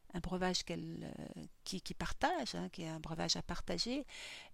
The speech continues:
euh, c'est la création des goûts, hein, c'est le côté artistique, euh, c'est le, l'idée d'intégrer des ingrédients, euh, dans la bière, notamment des fruits et légumes de saison. Et d'ailleurs, elle m'a,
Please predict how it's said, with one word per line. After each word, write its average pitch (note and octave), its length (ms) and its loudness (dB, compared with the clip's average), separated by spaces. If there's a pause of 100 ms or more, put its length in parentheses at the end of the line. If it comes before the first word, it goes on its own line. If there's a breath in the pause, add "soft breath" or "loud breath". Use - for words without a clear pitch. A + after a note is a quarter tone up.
(100)
euh, E3+ 480 0
c'est - 360 6
la E3 120 2
création F3 440 0
des F3 160 0
goûts, G#3+ 460 0
hein, E3+ 100 2
c'est F3 140 2
le - 60 -8
côté - 200 -2
artistique, - 840 2
euh, E3+ 260 0
c'est E3+ 220 0
le, E3+ 260 2
l'idée F3+ 240 0
d'intégrer F3 480 0
des F3+ 220 0
ingrédients, F#3+ 680 2
euh, D#3+ 120 0
dans E3 140 -2
la F3 120 0
bière, A3+ 500 6 (420 loud breath)
notamment E3+ 440 2
des F3 160 2
fruits F3+ 260 2
et - 20 4
légumes F3+ 340 0
de E3+ 120 -2
saison. G#3 500 2 (480 loud breath)
Et E3 100 4
d'ailleurs, F3 320 2
elle F3 140 -2
m'a, E3 340 0